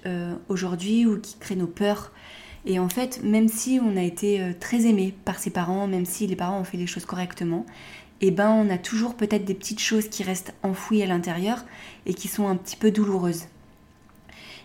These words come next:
Et c'est vrai que, alors que ce soit les parents finalement, ou même à l'école, ou des choses qu'on a vécues, qui peuvent, bah voilà, nous, nous,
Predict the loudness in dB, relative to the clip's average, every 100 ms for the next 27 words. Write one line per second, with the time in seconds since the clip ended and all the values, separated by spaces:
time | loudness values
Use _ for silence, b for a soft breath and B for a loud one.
0 | B 0 2 0 0 0 2 2 0 0
1 | -2 -2 -4 0 0 2 2 2 2 2
2 | 2 2 2 2 2 2 2 0 2 2
3 | 4 2 2 0 0 -2 -2 0 -2 -2
4 | -4 -4 B B B B -8 -4 0 0
5 | 0 -2 0 0 2 4 2 2 0 0
6 | 0 0 0 -2